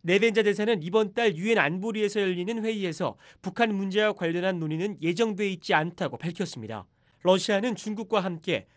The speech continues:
북한 문제에 관해 미국과 영국, 프랑스 등 다른 안보리 상임이사국들과 극명한 입장차를 보이고 있습니다. 브이오에이 뉴스 오택성입니다.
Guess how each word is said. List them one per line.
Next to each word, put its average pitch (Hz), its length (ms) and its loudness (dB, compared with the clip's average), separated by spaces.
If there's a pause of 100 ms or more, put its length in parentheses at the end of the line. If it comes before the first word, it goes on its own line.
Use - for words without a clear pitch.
(140)
북한 226 280 2
문제에 185 360 0
관해 170 340 0 (200)
미국과 196 680 0
영국, 165 420 -2 (180)
프랑스 220 400 0
등 170 220 0 (220)
다른 190 260 4
안보리 185 400 2
상임이사국들과 185 1200 -2
극명한 196 580 0
입장차를 175 680 -4
보이고 185 340 0
있습니다. 104 420 -8 (400)
브이오에이 202 400 2
뉴스 185 420 -6 (380)
오택성입니다. 110 600 -6